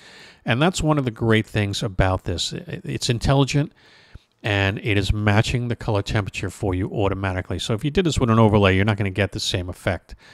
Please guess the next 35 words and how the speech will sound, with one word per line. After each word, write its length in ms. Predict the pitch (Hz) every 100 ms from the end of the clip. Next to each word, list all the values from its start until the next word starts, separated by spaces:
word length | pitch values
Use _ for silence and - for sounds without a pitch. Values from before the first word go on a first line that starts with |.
| - -
like 200 | 98 -
this 180 | 110
with 120 | - 104
the 60 |
matching 400 | 98 95 92 104
color 240 | 95 98 101
temperature. 400 | - 104 - 104
You're 140 | 107
gonna 140 | 127
have 100 | 117
to 80 | 110
go 220 | - 104
in 220 | 98 98 -
and 200 | 101 95
do 180 | 90 101
all 240 | - 92
of 80 | 90
this 260 | 98 95 - - _ _ _ _ _ _
manually. 540 | 151 131 117 90 82 76
So 300 | - 117 107
it's 180 | - -
a 140 | 113 - - _ _
big 240 | - 117 120 _
time 260 | - 113 98
saver, 380 | - 92 90 90 _ _ _ _ _ _ _ _
and 120 | 123
you 60 | 123
have 200 | 117 123
a 40 |
lot 340 | 117 113 107 104
of 160 | 98
control 600 | - 107 101 107 95 104
over 280 | 107 101 101
this 200 | 95 98
plugin. 600 | - - 90 87 87 90